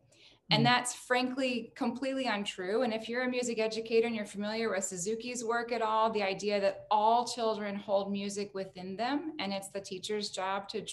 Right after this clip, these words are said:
Speaker 1: to train their ear and draw it out, I would have a hundred percent affirmed that. And being able to sing on pitch is part of that. Now, that said,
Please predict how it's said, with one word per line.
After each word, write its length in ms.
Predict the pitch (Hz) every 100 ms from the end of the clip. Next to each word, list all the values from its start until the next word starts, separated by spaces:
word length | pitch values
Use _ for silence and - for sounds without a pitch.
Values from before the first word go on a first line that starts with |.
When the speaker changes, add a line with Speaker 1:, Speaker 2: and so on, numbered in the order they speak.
| -
Speaker 1:
to 100 | -
train 360 | - - 190 196
their 160 | 196
ear 240 | - 185 220
and 120 | 202
draw 280 | 190 175 175
it 80 | 180
out, 240 | 190 220 -
I 80 | 196
would 140 | 196
have 100 | 196
a 40 |
hundred 340 | - - 240 233
percent 280 | - 190 -
affirmed 380 | - 196 196 202
that. 260 | 185 233 - - - _ 202
And 160 | 208
being 200 | 226 220
able 200 | 214 214
to 140 | 214 214
sing 280 | - 196
on 140 | 202 196
pitch 320 | 196 175 -
is 140 | 175 175
part 300 | - 220 208
of 100 | 175
that. 160 | - - - - _ _ -
Now, 260 | 269 214 - - _ _ _ _ _
that 260 | 208 294 -
said, 360 | 494 415 -